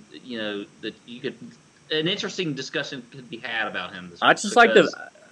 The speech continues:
Speaker 2: I really like the value and the upside with Rose. And, and I, I just, typically, historically, I, I really like that he's not, he's, he doesn't make big numbers. Now watch him, he'll freaking triple bogey his fourth hole or something.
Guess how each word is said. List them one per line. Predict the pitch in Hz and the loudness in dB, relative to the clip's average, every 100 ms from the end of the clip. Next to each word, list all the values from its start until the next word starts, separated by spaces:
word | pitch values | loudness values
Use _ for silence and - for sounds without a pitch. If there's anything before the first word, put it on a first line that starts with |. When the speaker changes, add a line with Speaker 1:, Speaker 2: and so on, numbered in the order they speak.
| - | -6
Speaker 2:
I | |
really | 139 180 269 | 2 4 8
like | 226 190 | 8 8
the | 160 | 6
value | 120 117 120 120 117 113 | 8 10 10 6 4 2
and | 110 | 2
the | 110 | 2
upside | 110 107 - 104 98 | 2 0 2 4 4
with | 92 | -2
Rose. | 98 87 82 - - | -10 -14 -14 -20 -6
And, | 135 - | -6 -2
and | 147 | 0
I, | 143 143 | 2 0
I | 139 | -2
just, | - 175 - - _ _ _ _ _ _ | -4 -6 -6 -16 _ _ _ _ _ _
typically, | - 277 277 165 - 110 110 | 6 6 8 4 4 -2 2
historically, | 139 143 - 214 226 131 - 101 95 - _ _ _ _ _ _ _ _ | 2 0 6 8 10 6 4 -2 -2 -6 _ _ _ _ _ _ _ _
I, | - - | -8 4
I | 135 | 4
really | 131 127 160 170 | 4 6 8 8
like | 139 135 131 | 10 8 8
that | 127 | 4
he's | 117 | 2
not, | 120 117 - | 2 2 2
he's, | 120 110 110 | -2 -6 -8
he | 123 | 2
doesn't | 123 120 104 | 4 4 2
make | 107 95 | -2 0
big | 101 95 | 0 0
numbers. | 92 90 76 - - _ _ | -4 -4 -8 -12 -18 _ _
Now | 113 | 4
watch | 104 110 - | 6 6 4
him, | 107 | -2
he'll | 110 | -2
freaking | 98 - - 113 95 92 | -6 -14 -4 -4 -4 -4
triple | - 101 92 | -2 -2 -2
bogey | 92 90 90 | -4 -4 -6
his | 85 | -8
fourth | - 98 90 | -8 -6 -4
hole | 95 85 | -4 -6
or | 85 | -6
something. | - 82 80 | -10 -14 -14